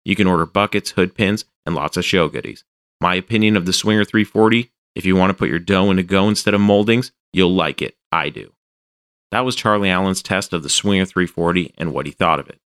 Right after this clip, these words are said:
The Swinger three forty was equipped with a three hundred and forty cubic inch V eight that produced two hundred and seventy-five horsepower at five thousand R P M and three hundred and forty pound-feet of torque at thirty-two hundred R P M.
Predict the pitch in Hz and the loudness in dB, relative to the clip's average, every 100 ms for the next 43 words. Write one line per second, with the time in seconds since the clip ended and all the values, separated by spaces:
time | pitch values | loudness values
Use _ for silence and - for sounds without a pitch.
0 | _ _ _ _ _ - - 104 104 - | _ _ _ _ _ -6 -2 0 0 0
1 | 101 - 104 104 92 87 - 107 107 95 | -2 0 0 2 0 -2 -2 0 0 -2
2 | 87 69 104 104 98 92 95 98 95 92 | -6 -6 -4 -2 -2 -4 -4 -2 -2 0
3 | 101 98 - 95 98 90 98 120 - _ | -4 -2 -2 -4 -2 0 0 -2 -8 _
4 | _ - 87 98 92 85 - 113 113 107 | _ -6 -2 0 0 -2 -2 0 2 2
5 | 98 - 101 101 - 87 87 98 - 110 | 0 0 0 0 0 -2 -2 -6 -2 -2
6 | 95 - 90 90 95 90 92 90 90 98 | -2 -2 -2 -2 -2 -4 0 -2 0 0
7 | 104 120 _ _ - 82 - 107 107 104 | 0 -4 _ _ -14 -8 -2 -2 2 0
8 | 101 98 - 101 104 101 - - 98 104 | 2 -2 -2 0 0 -2 -8 -6 -2 -2
9 | - 110 104 - 107 117 87 - 80 87 | -2 -2 -2 0 0 0 -8 -4 -4 -2
10 | - 110 - 67 52 50 - 50 | -2 -2 -2 -4 -6 -10 -18 -20